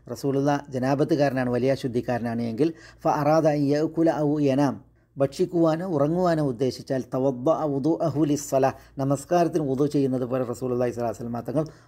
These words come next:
വുദു ചെയ്യുമായിരുന്നു എന്നാണ്. അതേപോലെ നബി സല്ലല്ലാഹു അലൈഹി വസല്ലം തങ്ങൾ വീണ്ടും ഭാര്യയെ സമീപിക്കാൻ ഉദ്ദേശിച്ചാൽ, അതേപോലെ, ഏ, ഏ, ഷർദലുണ്ടായാൽ അബൂ തൽഹയിൽ നിന്നുള്ള, അല്ലെങ്കിൽ മഅദാൻ ഇബ്നു അബി തൽഹയിൽ നിന്ന്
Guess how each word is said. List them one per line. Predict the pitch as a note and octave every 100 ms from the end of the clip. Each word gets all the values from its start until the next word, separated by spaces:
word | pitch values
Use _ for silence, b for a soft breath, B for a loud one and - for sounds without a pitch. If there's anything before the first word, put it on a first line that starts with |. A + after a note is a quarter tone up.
| -
വുദു | C3 C3
ചെയ്യുമായിരുന്നു | C3 B2 A#2 A#2 A2 G#2 A2 A2
എന്നാണ്. | A#2 G#2 F#2 F#2 _ - _
അതേപോലെ | A#2 B2+ C3 B2+
നബി | A#2+
സല്ലല്ലാഹു | B2+ B2 A#2
അലൈഹി | A#2 A#2
വസല്ലം | A#2 A2+
തങ്ങൾ | A#2 - _ D2+
വീണ്ടും | - C#3+ C3+ C3 A#2+ - -
ഭാര്യയെ | C3 A#2+ B2 A#2+
സമീപിക്കാൻ | A2+ A#2 A2+ A2 A2 A2+
ഉദ്ദേശിച്ചാൽ, | A2 G2 G#2 - G#2 A2 A2 - _ b b
അതേപോലെ, | A#2+ B2+ B2+ B2+ B2 A#2 - b b -
ഏ, | B2 B2+ B2 B2 A#2+ - -
ഏ, | A#2 A2+ G2+ - - -
ഷർദലുണ്ടായാൽ | - C3+ C3 D3+ C3+ A2+ A2+ A2 G#2+ - _ - _
അബൂ | A#2+ A#2+
തൽഹയിൽ | B2+ G#2+ - A#2 A2+
നിന്നുള്ള, | A2+ A2 G#2+
അല്ലെങ്കിൽ | A#2+ A2+ A#2
മഅദാൻ | A2 G#2+ B2 B2
ഇബ്നു | B2+ A2+ A2+ G#2+ G2+ - _ A2+
അബി | A2+ A2
തൽഹയിൽ | B2 G#2 A2+ A2
നിന്ന് | A2 A2